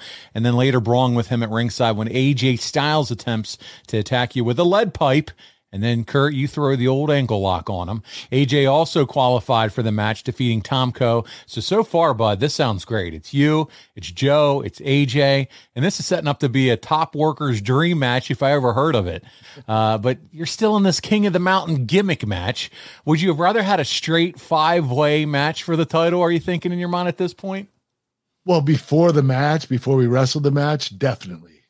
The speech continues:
Speaker 2: A straight five-way would have been my favorite. Uh, I, I don't like gimmick matches. I'll do them. I, I, I don't hate them. I do like them. I just don't love them. But, um,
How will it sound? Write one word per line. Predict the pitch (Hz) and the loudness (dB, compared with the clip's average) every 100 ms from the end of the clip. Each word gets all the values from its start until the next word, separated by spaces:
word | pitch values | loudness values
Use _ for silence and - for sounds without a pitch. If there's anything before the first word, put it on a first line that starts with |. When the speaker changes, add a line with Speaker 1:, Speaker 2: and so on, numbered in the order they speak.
| _ | _
Speaker 2:
A | - | -14
straight | - 139 147 | -2 0 2
five-way | 143 139 123 131 | 2 2 2 0
would | 131 123 | 0 -2
have | 113 | -4
been | 110 110 | -8 -8
my | 113 113 | -6 -6
favorite. | - 120 120 127 127 - | -2 0 2 2 0 -8
Uh, | 110 107 98 - - - _ - | -6 -4 -4 -8 -14 -20 _ -2
I, | 131 131 | 0 2
I | 135 | 2
don't | 147 147 | 2 2
like | 147 135 | 2 0
gimmick | 139 143 135 | 0 -2 -2
matches. | 139 139 131 139 | -2 -2 -2 -2
I'll | 123 123 | -2 -4
do | 104 143 | -2 0
them. | 160 185 180 147 - | 2 4 2 0 -4
I, | 120 | -8
I, | 127 123 131 139 | -6 -6 -4 -2
I | |
don't | 131 175 196 - | 0 2 2 2
hate | 131 147 | 0 0
them. | - 165 156 | 2 2 2
I | - 107 | 0 -6
do | 117 131 | -2 -4
like | 110 113 - | -4 -8 -6
them. | 120 113 | -10 -10
I | 98 | -12
just | 104 - | -10 -6
don't | 98 90 | -8 -8
love | 98 101 | -14 -12
them. | 123 127 127 _ _ _ _ - | -4 -2 -4 _ _ _ _ -4
But, | 123 120 | -2 0
um, | 123 120 117 123 | -2 0 0 -2